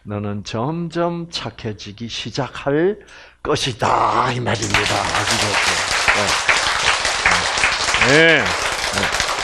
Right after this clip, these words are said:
자, 그래서, 음, 그래서 우리가 믿음이라는 것은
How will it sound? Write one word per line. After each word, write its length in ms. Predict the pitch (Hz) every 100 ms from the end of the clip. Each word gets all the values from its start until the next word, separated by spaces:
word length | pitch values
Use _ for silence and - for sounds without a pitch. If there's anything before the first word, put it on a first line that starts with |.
| - - -
자, 300 | 160 185 143 92 - - -
그래서, 840 | 156 196 - 143 147 120 78 - _ _
음, 160 | 113 90 - _ - - - - _ -
그래서 600 | 135 156 143 143 87 - - -
우리가 400 | 123 147 123 98
믿음이라는 1400 | 120 135 180 240 247 202 180 151 135 120 101 95 87 87
것은 1120 | 76 80 87 98 123 101 76 95 120 82 82